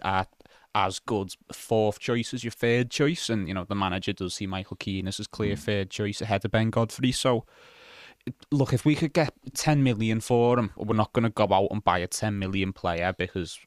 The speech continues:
Speaker 1: you know, a lot of that money is just gonna go to the account, isn't it?
Speaker 2: Mm.
Speaker 1: But what it might facilitate is two loan moves.
Speaker 2: Mm.
Speaker 1: Which
Speaker 2: But what it is, is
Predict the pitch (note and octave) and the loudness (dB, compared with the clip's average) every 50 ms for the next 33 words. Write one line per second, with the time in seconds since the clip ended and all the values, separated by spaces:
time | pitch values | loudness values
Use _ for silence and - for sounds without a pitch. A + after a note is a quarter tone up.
0 | _ _ _ _ _ _ _ _ - A2 G#2+ F#2+ F2+ F2+ F#2+ G2 F#2 - G2+ - | _ _ _ _ _ _ _ _ -6 -4 -2 -2 0 0 0 0 0 0 0 -2
1 | F#2 - - G#2 F#2 F#2 F#2+ G2 - - G2+ - - G2+ G2+ F#2+ - F#2+ F2+ - | -2 -2 -2 -6 -6 -6 -8 -8 -6 -8 -6 -4 -4 -4 -2 0 0 0 0 -2
2 | - F#2 - G2 F#2+ - - G#2 G#2+ G#2+ G#2+ - G#2+ G#2 F#2+ G#2+ A#2 E2+ E2 A#2+ | -4 -8 -6 -6 -6 -4 -2 -2 -2 -2 -2 -4 -6 -4 0 0 2 2 4 4
3 | A2+ G#2 G2+ A2 G#2+ E2+ D#2 A#2+ A2+ G#2+ - - - - C#3 C3 C3 B2 - C#3 | 4 4 4 4 2 2 2 0 0 0 -2 -6 -4 -2 -2 -2 -2 -2 0 0
4 | C3+ B2 - - B2+ B2 A2+ - _ _ _ _ - - C3 A#2 A#2 A#2 A#2 A#2 | 0 0 0 0 0 0 0 -2 _ _ _ _ -4 -2 0 2 4 4 4 4
5 | A2+ A#2 B2 B2+ C3 C3+ C#3 - - - E2+ E2 E2 D#2 D2+ D2+ D#2+ - _ _ | 4 4 4 4 4 4 2 2 0 0 0 0 0 -2 -2 -4 -8 -10 _ _
6 | _ _ - - - - - - - - A#2 A#2 G#2+ - B2+ C#3+ D3+ D#3 D#3+ C3+ | _ _ -20 -20 -20 -20 -20 -20 -10 -2 0 2 4 6 6 6 6 6 6 6
7 | B2 A#2+ C3 B2+ D3+ D3+ A#2 F2 - - - - | 4 4 4 4 4 4 4 2 -2 -6 -10 -12